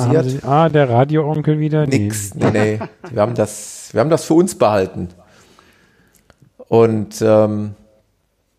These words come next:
Speaker 1: ja, René hat's angesprochen. Da waren, ja, ein paar nette Leute dabei.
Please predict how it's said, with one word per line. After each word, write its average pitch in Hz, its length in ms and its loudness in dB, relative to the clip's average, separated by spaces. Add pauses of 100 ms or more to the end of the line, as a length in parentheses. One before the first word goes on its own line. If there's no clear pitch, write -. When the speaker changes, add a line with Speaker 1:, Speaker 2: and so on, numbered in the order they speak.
(520)
Speaker 1:
ja, 127 420 2
René 127 320 0
hat's 165 140 -2
angesprochen. 165 680 -4 (460)
Da 110 160 -2
waren, 127 360 -2 (800)
ja, 120 140 0
ein 104 100 -6
paar 127 120 -2
nette 151 260 -2
Leute 160 320 2
dabei. 185 540 -2